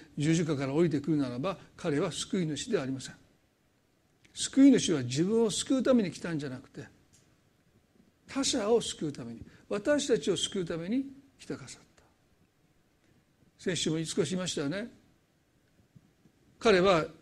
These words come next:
十字架につけられた時に、彼の両隣には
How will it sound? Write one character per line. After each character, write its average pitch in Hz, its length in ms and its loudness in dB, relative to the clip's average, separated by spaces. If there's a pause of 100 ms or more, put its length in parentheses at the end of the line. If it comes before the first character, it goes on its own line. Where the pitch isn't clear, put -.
(180)
十 185 180 4
字 185 100 2
架 185 100 8
に 165 80 4
つ - 60 -10
け 190 80 2
ら 180 60 4
れ 165 60 2
た 175 100 -4
時 135 220 -4
に、 131 200 -8 (1600)
彼 226 200 10
の 180 80 2
両 202 240 10
隣 214 380 6
に 175 100 2
は 156 240 0